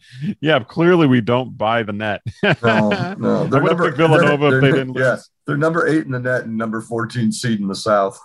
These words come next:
Speaker 2: <laughs> Like
Speaker 1: No, you know what I'm gonna do? I'm taking Ohio State. The hell with
Speaker 2: All
Speaker 1: that.
Speaker 2: right,
Speaker 1: Give me a Big
Speaker 2: all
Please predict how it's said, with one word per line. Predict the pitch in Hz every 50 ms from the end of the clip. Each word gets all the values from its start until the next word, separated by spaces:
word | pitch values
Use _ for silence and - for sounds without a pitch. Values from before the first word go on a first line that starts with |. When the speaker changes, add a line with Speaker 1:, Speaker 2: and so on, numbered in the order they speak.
| _ -
Speaker 2:
<laughs> | 220 - - 220 214 - -
Like | 151 139 - -
Speaker 1:
No, | 143 160
you | 175 175 175
know | 180 202
what | 214 196
I'm | 190 190
gonna | 185 185 180 170
do? | 170 180 180 185 - -
I'm | 143 160 143
taking | - 143 135 113 123
Ohio | 113 101 98 98 95 90
State. | - _ 90 87 80 -
The | - -
hell | 101 90 90
with | 92 98
Speaker 2:
All | 107
Speaker 1:
that. | 123
Speaker 2:
right, | 147 147 147 143 135 117
Speaker 1:
Give |
me | 110
a | 92
Big | 104 107
Speaker 2:
all | 120